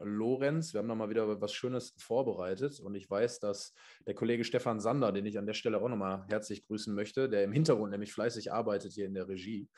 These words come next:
und die Grafiken hier mal alle reinzaubert, die ihr hier seht. Also die kommen nicht von selbst, die, äh,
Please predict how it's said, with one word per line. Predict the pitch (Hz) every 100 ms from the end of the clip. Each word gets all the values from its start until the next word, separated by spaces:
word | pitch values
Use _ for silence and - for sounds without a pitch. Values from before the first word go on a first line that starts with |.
| - - -
und | 101
die | 98
Grafiken | - 110 110 95
hier | 95
mal | 92
alle | 95 90
reinzaubert, | 92 95 101 95 95
die | 95
ihr | 92
hier | 92 87
seht. | 85 113 -
Also | 90 90
die | 92
kommen | 104 107
nicht | 104
von | 98
selbst, | 92 107 -
die, | 95 90
äh, | - 95 95